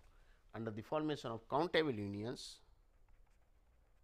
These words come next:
countable unions and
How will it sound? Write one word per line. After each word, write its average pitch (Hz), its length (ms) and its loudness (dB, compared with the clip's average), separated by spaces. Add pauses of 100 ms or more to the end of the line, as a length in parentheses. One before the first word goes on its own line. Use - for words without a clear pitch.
(3000)
countable 127 340 0
unions 104 500 -6 (420)
and 175 280 0